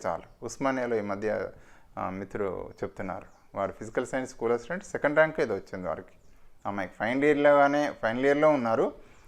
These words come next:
వారికి already సెకండ్ ర్యాంక్ వచ్చిందని తెలుసు, కానీ ఇంకా రిజల్ట్స్ రాలేదు. వారికి రిజల్ట్ వచ్చింది, తర్వాత మెమోస్ కూడా ఇచ్చారు. ఆ అమ్మాయి వారు వెళ్ళి జాయిన్ అయితే, వారు సర్టిఫికేట్ వెరిఫికేషన్ వెళ్తే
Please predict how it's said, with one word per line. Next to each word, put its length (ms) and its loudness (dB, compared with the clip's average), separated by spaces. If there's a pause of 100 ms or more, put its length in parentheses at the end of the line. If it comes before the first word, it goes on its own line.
(120)
వారికి 180 0
already 280 6
సెకండ్ 440 0
ర్యాంక్ 240 6
వచ్చిందని 440 -2
తెలుసు, 520 0 (440)
కానీ 400 4
ఇంకా 260 4
రిజల్ట్స్ 460 4
రాలేదు. 280 2 (280)
వారికి 220 -4
రిజల్ట్ 320 4
వచ్చింది, 540 -2 (180)
తర్వాత 280 2
మెమోస్ 400 -4
కూడా 160 -4
ఇచ్చారు. 540 -4 (320)
ఆ 40 0
అమ్మాయి 300 -2
వారు 180 -2
వెళ్ళి 240 -4
జాయిన్ 220 -6
అయితే, 440 -10
వారు 440 -6 (240)
సర్టిఫికేట్ 380 -4
వెరిఫికేషన్ 480 -6
వెళ్తే 220 -10